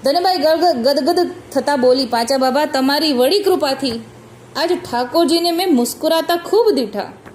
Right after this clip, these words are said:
તેવું મને દર્શન થતા સતવાર તો સુધ ન રહી." પછી મેં પૂછ્યું, એટલે ઠાકોરજીના દર્શન થયા, પોતાના સેવ્ય સ્વરૂપમાંથી ઠાકોરજીએ પ્રગટ સ્વરૂપે દર્શન આપ્યા અને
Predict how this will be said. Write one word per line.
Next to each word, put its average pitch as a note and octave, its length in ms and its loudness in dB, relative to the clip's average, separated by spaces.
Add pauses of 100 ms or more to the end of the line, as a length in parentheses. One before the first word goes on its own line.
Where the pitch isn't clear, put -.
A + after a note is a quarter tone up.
(420)
તેવું D#4+ 260 0
મને C#4+ 220 0
દર્શન A#3 380 -4
થતા D#4+ 400 -4 (480)
સતવાર D4+ 460 0
તો D#4+ 120 2
સુધ C4 240 0
ન F4+ 100 2
રહી." G4+ 380 0 (1160)
પછી E4+ 220 0
મેં D4+ 220 0
પૂછ્યું, D#4+ 400 0
એટલે - 840 -10
ઠાકોરજીના C4+ 800 0
દર્શન A#3+ 400 -2
થયા, C4 360 -2 (240)
પોતાના A#3+ 320 -2
સેવ્ય A#3+ 340 -4
સ્વરૂપમાંથી B3 640 -6
ઠાકોરજીએ B3 540 -4
પ્રગટ B3+ 460 -2
સ્વરૂપે C#4 340 0
દર્શન A#3+ 380 0
આપ્યા D4 260 0
અને C#4 180 2